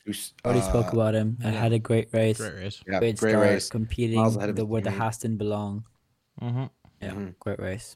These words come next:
Speaker 1: He, he went up to sixteenth on the start, super impressive, out-qualified a Williams. There's not a lot more you can ask for. He took advantage of knowing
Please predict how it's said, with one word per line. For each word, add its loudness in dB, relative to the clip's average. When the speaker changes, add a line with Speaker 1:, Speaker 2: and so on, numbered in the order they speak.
Speaker 1:
He, -6
he -12
went -2
up -4
to -8
sixteenth -6
on -2
the -2
start, 0
super -4
impressive, 0
out-qualified -2
a 0
Williams. -2
There's -2
not 0
a 2
lot 4
more -2
you -8
can -4
ask 0
for. -2
He -4
took -4
advantage 0
of -4
knowing -4